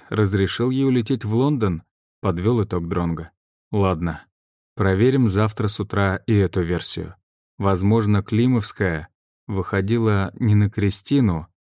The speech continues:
а на горничную, хотя там был и без того сильный поводок в лице Рафата Казиева. Но если возьмем эту версию, то тогда появляется некая логическая цепочка. Первая жена и горничная второй супруги.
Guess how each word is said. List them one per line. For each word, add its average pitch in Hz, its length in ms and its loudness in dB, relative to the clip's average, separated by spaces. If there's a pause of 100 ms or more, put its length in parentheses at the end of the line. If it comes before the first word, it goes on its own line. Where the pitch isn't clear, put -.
(320)
а 101 80 -4
на 87 160 0
горничную, 92 840 -2 (400)
хотя 104 260 -2
там 160 240 -4
был 139 200 2
и - 20 0
без 117 160 -2
того 170 240 -2
сильный 98 400 0
поводок 98 640 0 (340)
в 92 140 -6
лице 92 300 -2
Рафата 87 380 -2
Казиева. 90 580 -2 (500)
Но 98 100 2
если 107 360 2
возьмем 98 440 2
эту 92 160 0
версию, 92 560 0 (400)
то 127 140 -2
тогда 123 340 -2
появляется 110 920 0 (240)
некая 113 480 0
логическая 110 680 -2
цепочка. - 760 -10 (400)
Первая 90 460 2
жена 92 540 0 (160)
и 104 140 0
горничная 98 800 2
второй 95 360 -2
супруги. 90 680 -4